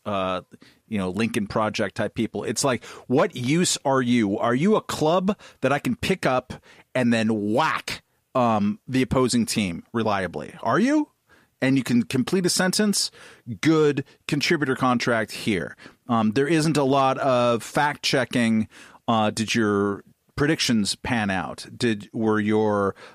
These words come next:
um, uh, analyses accurate in the moment? Um, it's the, the value proposition in too many cases is the effectiveness of the club. Um, and that goes in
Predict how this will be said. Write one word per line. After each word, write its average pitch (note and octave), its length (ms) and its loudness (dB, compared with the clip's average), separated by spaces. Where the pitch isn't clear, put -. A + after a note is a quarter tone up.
um, F#2 540 -2
uh, A2+ 240 0
analyses C3+ 1000 0
accurate A#2 640 -2
in A#2 140 2
the A2 60 2
moment? G#2 600 0
Um, G2+ 420 0
it's - 380 -2
the, A2+ 640 0
the B2 160 -2
value C3+ 460 2
proposition G#2+ 880 0
in B2+ 220 2
too F#3 180 0
many D3 220 2
cases A#2+ 720 0
is A#2+ 640 2
the A#2+ 300 0
effectiveness B2 880 0
of A2 380 2
the A2+ 60 -6
club. G#2+ 420 -2
Um, G#2+ 360 2
and B2 180 2
that D3 200 0
goes D#3+ 400 2
in A#2 580 2